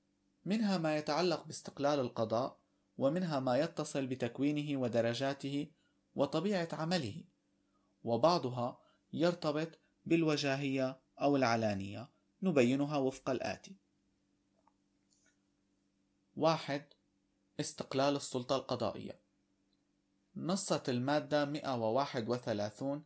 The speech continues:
من الدستور السوري على أن، بين قوسين،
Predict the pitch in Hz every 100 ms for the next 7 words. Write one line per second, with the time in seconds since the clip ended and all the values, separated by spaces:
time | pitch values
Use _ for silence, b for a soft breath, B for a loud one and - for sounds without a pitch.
0 | b b 139 135 117 123 - - 143 127
1 | - 113 110 127 151 b b b b 104
2 | 131 147 143 139 107 - _ _ _ _
3 | _ _ _ _ _ _ _ _ _ -
4 | 127 123 110 110 110 - 120 151